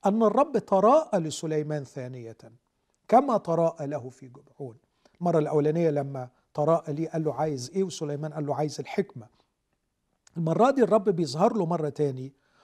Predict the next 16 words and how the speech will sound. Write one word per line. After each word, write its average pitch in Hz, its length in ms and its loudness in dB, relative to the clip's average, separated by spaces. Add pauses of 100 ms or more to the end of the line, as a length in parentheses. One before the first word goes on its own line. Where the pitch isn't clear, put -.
وقال 226 520 6
له 208 180 2
الرب، 180 260 4
عدد 160 260 0
تلاتة: 147 500 -6 (280)
"قد 254 140 4
سمعت 226 560 -4
صلاتك 143 680 0 (360)
وتضرعك 190 1040 4
الذي 185 360 2
تضرعت 175 760 0
به 156 480 0 (340)
أمامي، 165 560 2
قدست 160 720 0
هذا 147 380 0
البيت 143 500 -2